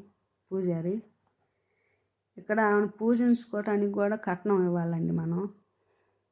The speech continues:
కట్నం అంటే పూజకు తగ్గట్టు ఉండిద్దండి కట్నం. ఇదండి ఈ, అదిగో అమ్మవారు.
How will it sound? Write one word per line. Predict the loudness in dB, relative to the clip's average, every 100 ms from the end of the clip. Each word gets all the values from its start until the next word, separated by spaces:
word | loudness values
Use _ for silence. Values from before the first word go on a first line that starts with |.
| _ _ _ _ _ -8
కట్నం | -6 -2 -2
అంటే | 0 -2 -2 -2 -6 _ -2
పూజకు | 0 0
తగ్గట్టు | -2 -2 -2 -4 -4
ఉండిద్దండి | -2 -2 -2 -2 -2
కట్నం. | -4 -4 -4 -4 -8 _ _ _ -20 _ _ _ _ _
ఇదండి | -2 2 2 0 -2 -8 -20 _ _ _ _ _
ఈ, | 0 2 0 -8 -8
అదిగో | -4 -2
అమ్మవారు. | 0 2 2 0 -2